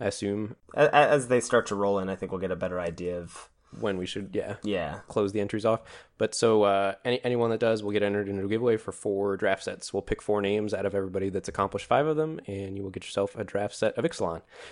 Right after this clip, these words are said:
Speaker 1: And then we've got another one that I'm actually really excited about. What, what's that one?
Speaker 2: Okay, so we've got eighteen achievements on this list. For every one that as a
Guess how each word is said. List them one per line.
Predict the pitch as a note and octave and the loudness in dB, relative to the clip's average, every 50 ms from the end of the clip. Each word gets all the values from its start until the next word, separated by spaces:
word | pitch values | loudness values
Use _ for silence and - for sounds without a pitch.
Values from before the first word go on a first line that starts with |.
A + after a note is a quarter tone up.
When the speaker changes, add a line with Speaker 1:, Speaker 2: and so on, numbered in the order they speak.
| - - | -12 -4
Speaker 1:
And | - A#2 | 0 2
then | A#2 | 2
we've | A#2 A2 - | 2 4 6
got | B2 A#2 - - - | 4 4 4 2 2
another | A#2 D3+ F#3+ G3+ C#3 | 2 4 6 6 6
one | G#2+ G2 G2 F#2+ | 6 4 0 -2
that | F#2+ F2+ | -2 -2
I'm | G2 G2+ | 0 2
actually | A2 A#2+ - - F#2 E2+ | 2 0 0 -2 -6 -2
really | F#2 C3 C#3 A2+ F#2+ | 0 2 2 2 2
excited | F2 - - F2+ F2+ F2+ | 0 -2 -4 -4 -2 -2
about. | F#2 F#2 F#2 G#2 | -2 -2 -2 -2
What, | G#2+ G#2 - - | -4 -6 -2 -2
what's | A#2 G#2+ | -2 2
that | - A2+ F#2+ F2 | 4 2 2 2
one? | F2 F2+ - - _ - _ C#3+ | -2 -8 -14 -18 _ 0 _ 6
Speaker 2:
Okay, | C3+ C#3+ B2 | 6 6 6
so | A2 - - D#3+ D3+ D3+ D3 C3+ - - _ _ _ _ - | 6 6 8 10 10 10 10 6 2 -6 _ _ _ _ -4
we've | C3+ C3+ B2 | -2 -2 6
got | C3 D#3+ D#3 - - - | 8 6 6 6 4 2
eighteen | D#3 F3+ G3+ G3+ G3+ - - F#3+ F3+ E3+ D#3 | 4 4 4 2 0 0 4 6 8 8 6
achievements | D3 - D3 C#3+ C3 C3 A#2+ - | 6 4 4 4 4 4 2 2
on | A#2+ A2 A2 | 2 2 2
this | G#2+ G2 - | 0 0 0
list. | G#2+ F#2+ - - - - - - - - _ - | -2 -2 -2 -2 -8 -10 -10 -18 -20 -20 _ 0
For | - B2+ - - | 2 2 2 6
every | C#3 E3 E3 E3+ G3+ G#3 G3+ | 6 6 8 8 8 8 8
one | E3 B2 A2+ B2+ C3+ C3+ C#3 C#3+ D3 D3+ D3 - - | 6 6 6 8 10 10 10 10 8 6 4 2 2
that | G2 A#2 A#2+ - - | 0 0 0 2 2
as | A2+ A2+ G#2+ | 2 2 2
a | A2+ | 0